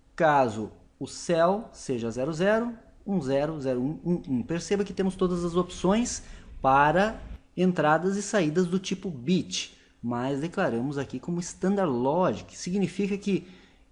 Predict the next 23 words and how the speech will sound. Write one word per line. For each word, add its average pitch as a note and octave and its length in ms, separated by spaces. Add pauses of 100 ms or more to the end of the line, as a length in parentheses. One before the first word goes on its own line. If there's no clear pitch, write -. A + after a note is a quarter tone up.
(260)
este G#3 400
caso C3+ 320
aqui B2+ 160
não F#3+ 300
compreende F3+ 1080 (240)
todas C3+ 400
as D#3 120
possibilidades. D3 760
Você A2 220
concorda? C#3 680 (320)
Se - 120
você G2+ 220
está A2 200
acompanhando B2 460
esse B2 180
curso B2+ 460 (280)
e B2 60
principalmente C#3 640
as A#2 80
últimas A#2+ 460
aulas, C3+ 340
vai A2+ 220
concordar. D3 760